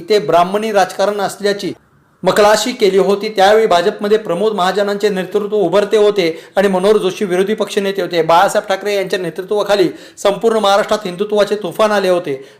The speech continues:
पवारांच्या सत्तेला खऱ्या अर्थाने राजकीय आणि सामाजिक हादरे बसले होते. त्याचमुळे पवारांनी त्यावेळी म्हणजे एकोणीसशे नव्वद आणि पंच्याण्णवच्या या निवडणुकांमध्ये ब्राह्मण ब्राह्मणेतर वादाला फोडणी दिली आणि महाराष्ट्राच्या जनतेला त्यांनी "तुम्ही जोशी महाजन यांच्या हातात सत्ता देणार का?"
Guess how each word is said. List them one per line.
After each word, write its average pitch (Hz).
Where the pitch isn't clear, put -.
पवारांच्या 190
सत्तेला 190
खऱ्या 190
अर्थाने 190
राजकीय 160
आणि 196
सामाजिक 185
हादरे 170
बसले 196
होते. 185
त्याचमुळे 214
पवारांनी 208
त्यावेळी 208
म्हणजे 196
एकोणीसशे 196
नव्वद 185
आणि 202
पंच्याण्णवच्या 202
या 202
निवडणुकांमध्ये 190
ब्राह्मण 190
ब्राह्मणेतर 208
वादाला 202
फोडणी 170
दिली 208
आणि 214
महाराष्ट्राच्या 220
जनतेला 190
त्यांनी 202
"तुम्ही 190
जोशी 165
महाजन 196
यांच्या 190
हातात 170
सत्ता 185
देणार 180
का?" 170